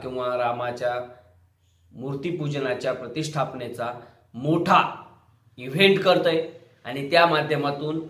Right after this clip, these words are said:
हिंदुत्वाचा अजेंडा सेट करण्याचा प्रयत्न हा भाजपकडून सोयीस्करपणे सुरू आहे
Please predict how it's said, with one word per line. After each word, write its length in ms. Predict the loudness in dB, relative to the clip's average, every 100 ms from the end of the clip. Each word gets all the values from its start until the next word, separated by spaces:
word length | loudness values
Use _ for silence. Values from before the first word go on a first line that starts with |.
| -14 -10
हिंदुत्वाचा 680 | -2 2 2 4 4 6 4 2
अजेंडा 460 | 2 2 4 6 6
सेट 520 | 4 0 2 2 2
करण्याचा 420 | 0 0 -2 -2 -4
प्रयत्न 520 | -2 -2 -2 -4 -12 -16 _ _ _ _ _
हा 220 | 0 0 0 -6
भाजपकडून 760 | -12 -10 -2 -2 0 0 -2 -4 -10 -20 _ _ _ -10
सोयीस्करपणे 800 | 0 2 2 6 8 8 4 2
सुरू 240 | 2 -2
आहे 120 | -2